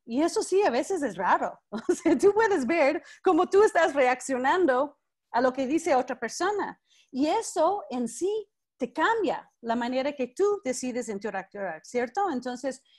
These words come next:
es impactante, es fuerte, o sea, y es muy poderoso tener ese tipo de interacción. Entonces, queremos que ustedes entiendan que hoy día queremos hablar de este tipo de curso, un curso más o menos deluxe,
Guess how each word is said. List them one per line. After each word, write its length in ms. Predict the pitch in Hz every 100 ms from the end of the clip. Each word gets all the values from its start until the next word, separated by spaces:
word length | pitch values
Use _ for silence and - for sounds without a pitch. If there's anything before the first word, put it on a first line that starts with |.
| _
es 220 | - 294 294
impactante, 680 | 349 359 339 - 320 330
es 220 | 311 - _
fuerte, 580 | 262 294 302 233 185 208
o 60 | 214
sea, 320 | 240 226 220
y 220 | 233 247
es 220 | 240 226
muy 200 | 208 285
poderoso 540 | 330 302 247 240 262 311
tener 320 | - 240 226
ese 180 | 233 233
tipo 320 | - 233 233
de 140 | 214
interacción. 580 | 208 208 202 196 - 190
Entonces, 400 | 190 226 220 226
queremos 400 | - 247 262 277
que 140 | - 247
ustedes 300 | - 254 233
entiendan 540 | 208 208 254 294 320 - _ _ _ _
que 160 | 262
hoy 120 | 247 233
día 320 | 262 359 381
queremos 440 | 302 277 285 302 294
hablar 500 | 226 247 247 294 277
de 220 | 247 226
este 300 | 247 285 294
tipo 240 | - 247 220
de 160 | 202
curso, 320 | - 208 202
un 80 | 202
curso 360 | 220 285 294 285
más 220 | 254 240
o 40 | 247
menos 280 | 247 233
deluxe, 540 | 185 220 262 262 -